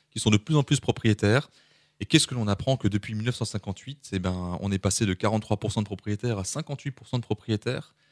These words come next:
Donc c'est très bien. Finalement, euh, pour quelle raison ? Mais parce que, euh, euh,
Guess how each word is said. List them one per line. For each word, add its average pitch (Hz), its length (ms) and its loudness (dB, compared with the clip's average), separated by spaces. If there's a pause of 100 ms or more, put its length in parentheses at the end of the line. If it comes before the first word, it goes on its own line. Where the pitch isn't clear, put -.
(320)
Donc 113 200 6
c'est 101 840 8
très - 180 -4
bien. 147 400 -2 (400)
Finalement, 117 500 8
euh, 98 100 6 (340)
pour 117 100 4
quelle 135 160 6
raison ? 123 360 4 (260)
Mais 98 80 2
parce 98 200 -4
que, - 120 -2
euh, 104 300 6 (600)
euh, 87 380 2